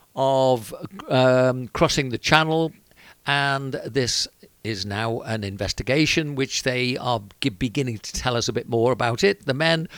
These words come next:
are being actively recruited by drug lords to cultivate cannabis in empty houses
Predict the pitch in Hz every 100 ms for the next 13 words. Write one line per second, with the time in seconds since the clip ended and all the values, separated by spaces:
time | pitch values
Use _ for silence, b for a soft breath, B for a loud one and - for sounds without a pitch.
0 | B B B 131 127 175 165 156 - 190
1 | - - 170 123 139 139 131 - 160 147
2 | 139 113 123 123 107 147 147 127 127 123
3 | 143 - - 127 - 151 135 123 127 -
4 | - 143 123 117 131 139 135 123 127 98
5 | 123 117 104 120 170 -